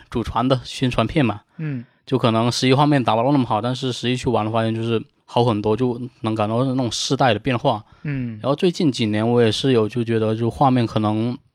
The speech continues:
Speaker 1: 很难再有那种大的提升了，因为你像那种新战神啊，还有那个大表哥二代嘛。
Speaker 2: 嗯。对。
Speaker 1: 他们的画面就已经做到已经很贴近真实了。像我玩大表哥二代的时候，有时候我是开那个电影模式嘛。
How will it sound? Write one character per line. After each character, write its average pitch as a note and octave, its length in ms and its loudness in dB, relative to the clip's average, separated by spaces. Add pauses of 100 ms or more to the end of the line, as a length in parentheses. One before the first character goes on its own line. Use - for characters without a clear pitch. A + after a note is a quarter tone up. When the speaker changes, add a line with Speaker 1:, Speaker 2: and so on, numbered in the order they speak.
(180)
Speaker 1:
很 A#2 220 -2
难 A2 180 0
再 D#3+ 100 2
有 C3+ 60 4
那 C#3 100 2
种 G#2+ 200 0 (100)
大 D3+ 160 0
的 A2 80 -4
提 - 140 -6
升 A#2 220 -2
了， A2+ 80 0
因 C3 80 0
为 C#3+ 80 2
你 A2+ 120 0
像 B2+ 560 0 (680)
那 C#3+ 120 0
种 B2 100 2
新 C3+ 180 -2
战 C#3+ 140 2
神 G#2+ 240 -2
啊， A2 140 2
还 A2+ 120 2
有 A2 100 2
那 A#2+ 140 2
个 A2+ 500 4
大 C3+ 100 2
表 G#2 160 2
哥 A#2 200 4
二 B2 60 4
代 A#2 180 2
嘛。 G2+ 200 -6
Speaker 2:
嗯。 - 140 -20
对。 B2 240 -4 (240)
Speaker 1:
他 D#3+ 160 2
们 D3 160 4
的 C3 120 6
画 D#3 160 4
面 C3 220 4
就 B2+ 160 4
已 G#2+ 100 4
经 A2+ 560 0 (120)
做 B2+ 160 4
到 B2 160 6
已 G#2+ 40 2
经 A2+ 220 -2
很 G#2+ 380 0
贴 C3 200 4
近 C3 200 0
真 A2 180 -4
实 G#2+ 240 -6
了。 G#2 160 -8 (500)
像 D#3 240 4
我 A2 140 4
玩 A2 280 2
大 D3+ 180 0
表 A2 120 4
哥 A2 200 0
二 C3 80 6
代 C3+ 100 6
的 A2+ 80 4
时 B2 60 0
候， A#2+ 60 4
有 G#2+ 120 4
时 - 80 -2
候 C3 60 2
我 G#2+ 140 4
是 - 120 -6
开 B2 220 2
那 C3 100 2
个 A2+ 500 4 (440)
电 F3+ 120 2
影 A#2 100 2
模 G2+ 120 0
式 A2+ 160 -2
嘛。 G2+ 200 -2